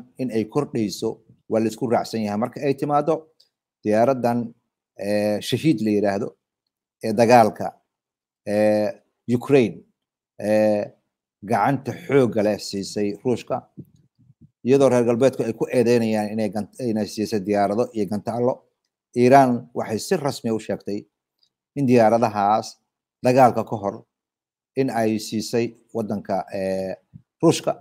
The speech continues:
Laakiin waad arkaysaa in qaabkii militariga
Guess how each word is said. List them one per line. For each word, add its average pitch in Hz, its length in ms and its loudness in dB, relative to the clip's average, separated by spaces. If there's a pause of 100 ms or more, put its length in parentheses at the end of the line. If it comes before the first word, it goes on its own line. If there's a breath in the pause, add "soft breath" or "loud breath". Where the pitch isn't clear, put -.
(600)
Laakiin 180 420 2
waad 123 200 -2
arkaysaa 98 560 -4 (1080)
in 135 180 2 (640)
qaabkii 123 500 0
militariga 110 560 0